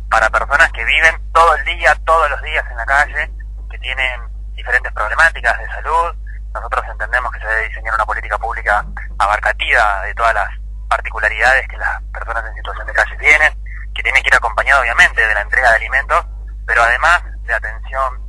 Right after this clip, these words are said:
primaria de la salud, de la asistencia de psicólogos, de la asistencia de psiquiatras, de la asisten-, de la asistencia de profesionales que, que puedan ayudarlos a, a incorporarse de vuelta a la sociedad.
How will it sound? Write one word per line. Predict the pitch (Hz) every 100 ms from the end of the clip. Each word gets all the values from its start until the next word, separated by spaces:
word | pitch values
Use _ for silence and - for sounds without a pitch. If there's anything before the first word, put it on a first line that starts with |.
| - - -
primaria | 113 120 110
de | 104
la | 104
salud, | 113 131 160 143
de |
la | 107
asistencia | 92 - 113 110 98
de |
psicólogos, | - 135 147 131 113
de |
la | 98
asistencia | - - - - - 120 120
de | 110
psiquiatras, | - - 143 127 117 - - - - -
de | 107
la |
asisten-, | 107 - 127 127 127 - - -
de |
la | 110
asistencia | 98 - 127 - 127 - - - - -
de | -
profesionales | 110 104 - 110 139 151
que, | - -
que | -
puedan | 123 131
ayudarlos | 123 - 123 143 160 - - - - -
a, | 202 196 190 95 -
a | 104 95 92 90 92 - -
incorporarse | 104 - 117 120 151 139
de | 131
vuelta | 127
a | 113
la | 110
sociedad. | 120 180 147